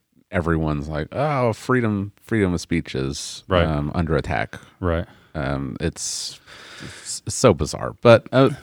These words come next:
Speaker 2: Did you see how many Twitter followers people were,
Speaker 1: Oh, I
Speaker 2: got,
Speaker 1: saw that.
Speaker 2: got
Speaker 1: Yeah.
Speaker 2: just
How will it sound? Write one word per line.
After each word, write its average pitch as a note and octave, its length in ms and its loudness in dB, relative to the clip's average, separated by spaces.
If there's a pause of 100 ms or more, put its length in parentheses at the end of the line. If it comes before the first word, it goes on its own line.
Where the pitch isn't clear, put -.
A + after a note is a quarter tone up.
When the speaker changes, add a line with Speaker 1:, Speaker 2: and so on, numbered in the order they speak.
(260)
Speaker 2:
Did A2 140 8
you A#2 40 8
see D3+ 180 10
how C#3 120 12
many C3 180 8
Twitter B2+ 300 8
followers C3+ 520 6
people B2+ 340 0
were, A2+ 260 4
Speaker 1:
Oh, C3+ 260 10
I B2+ 60 12
Speaker 2:
got, A#2 100 8
Speaker 1:
saw D3+ 180 10
that. G#2+ 220 10
Speaker 2:
got - 60 4
Speaker 1:
Yeah. A2+ 320 10
Speaker 2:
just - 220 6